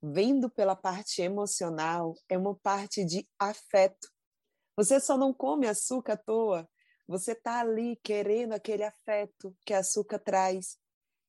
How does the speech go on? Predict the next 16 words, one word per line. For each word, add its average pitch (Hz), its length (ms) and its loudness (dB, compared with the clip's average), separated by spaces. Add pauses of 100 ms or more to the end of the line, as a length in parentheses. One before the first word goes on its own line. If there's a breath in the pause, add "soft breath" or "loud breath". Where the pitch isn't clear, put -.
(100)
Então, 220 640 4
já 226 240 4
tem 285 240 0
uma 415 140 2
pequena 320 480 0
desordem 220 760 -2
aí 196 400 -6 (380)
desse 196 300 0
sentimento 262 840 -2
de 196 100 -2
afeto 185 600 2
que - 120 -18
tá 208 120 -2
precisando 220 600 -4
ser 220 220 -2
nutrido. 214 640 -2